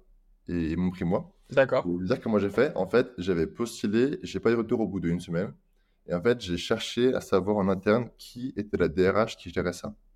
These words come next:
Speaker 1: Et après, je l'ai,
Speaker 2: Ok.
Speaker 1: enfin,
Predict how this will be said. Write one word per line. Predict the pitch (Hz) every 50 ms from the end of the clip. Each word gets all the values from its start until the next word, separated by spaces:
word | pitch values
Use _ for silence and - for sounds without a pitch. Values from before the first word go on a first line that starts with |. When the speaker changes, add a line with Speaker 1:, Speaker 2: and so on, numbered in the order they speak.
| _ _ _ _ _ _ _ _ _ _ _ _ _ _ _ _ _
Speaker 1:
Et | 92 98 104 120 120 -
après, | - 87 85 - - 113 113 117 - - -
je | 87 85 85 87
l'ai, | 85 85 87 87 -
Speaker 2:
Ok. | 147 135 - - - - -
Speaker 1:
enfin, | 90 85 82